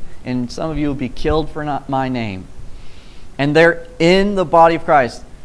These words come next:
where people lay their lives down for Jesus because we're in a war and we're in a battle. There has to be a certain measure of, now I'm not saying, I don't want us to get way off. Some people take it really too far,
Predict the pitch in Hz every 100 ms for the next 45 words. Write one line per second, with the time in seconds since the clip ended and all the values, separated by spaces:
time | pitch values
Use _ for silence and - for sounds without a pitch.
0 | - - - - - 139 170 170 147 127
1 | 135 147 175 175 139 131 139 143 113 117
2 | - 135 135 139 139 143 139 - - -
3 | 120 127 117 110 - 123 - 120 123 123
4 | 123 120 110 120 127 131 127 - 120 120
5 | 113 107 117 113 120 123 120 - - -
6 | - - - - - 135 135 170 - 151
7 | 143 135 120 - - - - 127 127 -
8 | 170 175 156 147 143 - - 131 147 139
9 | 143 127 113 - - - - 160 202 202
10 | 180 - 170 156 147 127 - - - -
11 | - - - - - - - - - 185
12 | 180 160 151 - 131 131 120 123 131 123
13 | 120 - 180 170 139 127 139 127 104 117
14 | 123 123 - 120 - 113 113 113